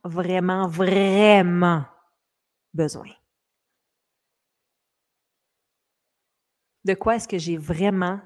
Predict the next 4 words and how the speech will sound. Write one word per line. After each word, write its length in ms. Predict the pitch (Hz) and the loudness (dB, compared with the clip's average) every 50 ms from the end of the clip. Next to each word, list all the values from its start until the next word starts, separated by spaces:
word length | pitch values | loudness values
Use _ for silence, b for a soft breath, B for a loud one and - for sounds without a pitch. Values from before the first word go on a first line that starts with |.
| _ - | _ -20
vraiment, 720 | 165 156 180 175 160 165 180 180 175 170 170 175 185 - - _ - | -12 -6 -4 -4 -2 -2 -2 -2 -2 -4 -6 -8 -10 -14 -18 _ -12
vraiment, 640 | 165 160 180 170 165 175 175 160 156 151 - - - - _ _ _ _ _ _ _ _ _ _ _ - | -8 -4 -4 -2 0 0 0 0 -2 -4 -10 -12 -18 -20 _ _ _ _ _ _ _ _ _ _ _ -20
vraiment 1000 | 196 160 156 156 165 170 175 196 190 175 160 156 156 190 196 175 160 165 139 - | -18 -14 -12 -10 -10 -6 -2 -2 0 0 -2 -2 2 2 4 4 2 0 -8 -12
besoin ? 340 | - - - - - - | -14 -20 -20 -20 -20 -20